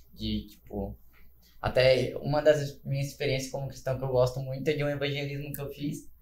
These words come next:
que a gente botou um cartazinho no centro, tipo, "Abraço grátis".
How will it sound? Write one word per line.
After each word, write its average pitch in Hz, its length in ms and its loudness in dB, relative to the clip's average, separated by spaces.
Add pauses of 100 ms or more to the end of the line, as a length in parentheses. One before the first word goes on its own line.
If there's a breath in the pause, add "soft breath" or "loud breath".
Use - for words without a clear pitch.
(280)
que 151 60 -2
a 151 40 2
gente 147 160 -4
botou 147 260 0
um 151 60 -2
cartazinho 147 600 6
no 139 100 -2
centro, 143 400 -2
tipo, - 220 -6
"Abraço 135 480 6
grátis". - 560 0